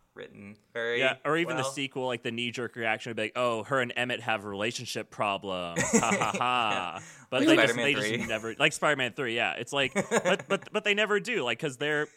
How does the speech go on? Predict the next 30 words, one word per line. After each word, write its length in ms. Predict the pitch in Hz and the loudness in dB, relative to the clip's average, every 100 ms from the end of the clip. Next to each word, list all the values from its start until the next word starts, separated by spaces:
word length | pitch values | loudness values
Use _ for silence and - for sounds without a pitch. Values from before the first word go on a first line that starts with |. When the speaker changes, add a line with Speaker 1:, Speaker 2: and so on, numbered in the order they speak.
| 117 | -6
Speaker 2:
good 180 | 170 175 | -4 -2
for 80 | 147 | -4
each 140 | 135 | -4
other, 80 | 135 | -4
and 60 | 139 | -4
he's 100 | 131 | -4
a 40 | |
very, 260 | 127 135 123 _ | -2 -2 -2 _
he's 180 | 143 139 | -10 -8
a 80 | 120 | -6
kind 400 | 143 135 131 117 | 0 0 0 -6
person. 320 | 135 135 107 | -6 -6 -8
It, 160 | 104 120 | -8 -6
it 60 | 123 | -6
would 140 | 123 | -4
go 100 | 131 | -4
against 280 | 127 127 117 | -4 -4 -6
everything 420 | 117 117 123 117 110 | -6 -6 -8 -8 -10
in 40 | |
his 140 | 104 | -12
character 420 | - 110 113 107 104 | -8 -4 -4 -6 -10
to 100 | 107 | -6
make 180 | 104 113 | -6 -4
him, 60 | |
like, 200 | 101 98 | -6 -6
suddenly 360 | - 110 107 104 | -6 -6 -6 -10
turn 220 | - 104 | -10 -12
into 200 | 98 98 | -12 -10
an 60 | 95 | -6
asshole. 520 | 98 - - - | -8 -8 -10 -10